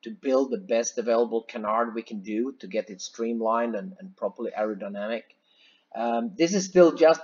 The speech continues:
test. There is no, no, um, kind of look and feel and, and complete design or simulation,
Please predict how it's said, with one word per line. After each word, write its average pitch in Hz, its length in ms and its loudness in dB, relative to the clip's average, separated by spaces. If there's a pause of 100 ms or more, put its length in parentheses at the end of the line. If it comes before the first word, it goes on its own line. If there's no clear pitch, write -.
(100)
test. 190 340 2
There 123 180 4
is 113 140 -2
no, 139 520 4
no, 127 400 4
um, 120 140 -2 (360)
kind 139 160 -2
of 120 100 0
look 135 280 -2
and 123 160 -4
feel 135 440 0
and, 104 200 -6
and 110 180 -12
complete 113 440 -6
design 110 500 -6
or 113 200 0
simulation, 107 800 -6